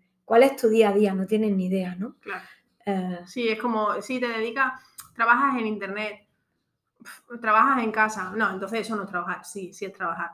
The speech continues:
Speaker 2: <laughs>
Speaker 1: Sí,
Speaker 2: Eso
Speaker 1: sí.
Speaker 2: sí es trabajar. Y yo,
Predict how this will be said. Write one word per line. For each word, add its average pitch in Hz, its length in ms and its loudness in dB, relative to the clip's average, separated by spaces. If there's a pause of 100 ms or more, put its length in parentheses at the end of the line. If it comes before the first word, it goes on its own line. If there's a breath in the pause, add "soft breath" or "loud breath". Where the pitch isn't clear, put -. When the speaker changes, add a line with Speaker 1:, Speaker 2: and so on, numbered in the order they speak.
Speaker 2:
<laughs> - 320 6
Speaker 1:
Sí, 262 600 6
Speaker 2:
Eso 208 180 10
Speaker 1:
sí. 202 80 6 (120)
Speaker 2:
sí 294 40 10
es 247 80 6
trabajar. 185 500 0 (380 loud breath)
Y 240 220 0
yo, 247 260 4